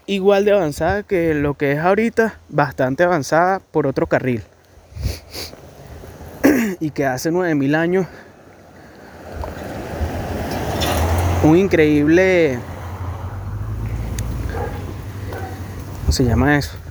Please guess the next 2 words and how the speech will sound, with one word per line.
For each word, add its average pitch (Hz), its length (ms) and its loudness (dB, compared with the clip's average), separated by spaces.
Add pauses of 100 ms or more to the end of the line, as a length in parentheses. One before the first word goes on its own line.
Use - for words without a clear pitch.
(4000)
Una 135 140 6
increíble 156 520 4